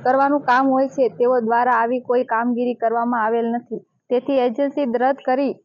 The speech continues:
કયો ચૂકવણીની ર-, રિકવરી કરવા વિનંતી અને જે કાંઈ બિલો મૂકવામાં આવેલ છે તે તદ્દન ખોટા બિલો મૂકવામાં આવેલ છે, જે બાબતોની અમોએ રૂબરૂ જઈ ખાતરી કરેલ છે.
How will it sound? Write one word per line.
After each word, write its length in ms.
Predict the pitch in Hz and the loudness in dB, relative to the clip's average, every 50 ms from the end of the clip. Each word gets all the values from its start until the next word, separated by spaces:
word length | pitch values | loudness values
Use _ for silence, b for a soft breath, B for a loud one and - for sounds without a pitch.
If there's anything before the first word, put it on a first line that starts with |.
| b b b b - - - | b b b b -12 -4 -2
કયો 240 | 240 254 269 277 269 | 0 2 2 2 0
ચૂકવણીની 600 | 269 269 269 269 285 269 269 277 269 277 269 254 | 0 -4 -4 -2 -2 -2 0 0 0 0 0 0
ર-, 340 | 226 - - 226 220 214 | 0 0 0 0 0 0
રિકવરી 460 | 208 247 240 - - 247 269 269 277 262 | 0 -2 -6 -6 -4 -2 0 0 0 -2
કરવા 360 | 269 262 254 262 262 269 247 | -2 -2 0 0 2 0 0
વિનંતી 480 | 226 240 247 262 269 262 262 269 247 | 0 0 0 0 -2 -2 -2 0 0
અને 220 | 220 233 247 254 240 | 0 0 0 -2 -4
જે 220 | 220 247 254 262 | -2 0 0 0
કાંઈ 280 | 262 - 240 240 262 269 | 0 0 0 0 0 0
બિલો 320 | 226 240 254 254 269 254 | 0 -2 -2 0 0 0
મૂકવામાં 520 | 240 240 240 240 - 254 247 247 247 226 226 | 0 -2 -4 -2 -2 -2 -2 0 0 0 0
આવેલ 220 | 233 262 262 254 | 0 0 0 -2
છે 260 | 254 - 277 254 214 | -2 -2 -2 -2 -2
તે 160 | 175 254 240 | 0 -2 -2
તદ્દન 540 | 226 - - - - 226 220 220 262 277 277 | -2 -4 -8 -4 -4 -2 0 0 0 0 0
ખોટા 380 | 269 - 247 240 247 262 262 254 | -2 -2 -4 -4 -2 -2 -2 0
બિલો 300 | 220 240 240 240 262 262 277 269 B B B B B | 0 0 0 0 0 0 0 -4 B B B B B
મૂકવામાં 520 | - 233 247 - 269 262 262 254 262 247 233 | -4 -4 -2 0 0 0 2 2 2 2 0
આવેલ 200 | 240 247 247 247 | 2 2 0 0
છે, 220 | 254 - 285 247 226 | -2 0 -2 -2 0
જે 180 | 196 240 247 | 0 -2 -2
બાબતોની 680 | 233 233 226 226 226 262 262 269 262 254 254 254 240 | 0 0 -2 0 0 -2 0 0 0 0 0 -2 -2
અમોએ 420 | 208 226 233 240 254 254 254 240 214 | -2 -2 -2 -2 -2 0 0 0 0
રૂબરૂ 400 | 208 226 220 226 262 269 277 262 | 0 -2 0 0 0 0 0 0
જઈ 220 | 208 220 254 254 | 0 0 0 -2
ખાતરી 420 | 247 - 233 233 240 233 269 262 254 | -2 -2 -4 -4 -2 -2 -2 -4 -2
કરેલ 340 | - 240 247 247 240 240 | -2 -2 0 0 0 -2
છે. 200 | 233 - - 226 | -2 -4 -6 -6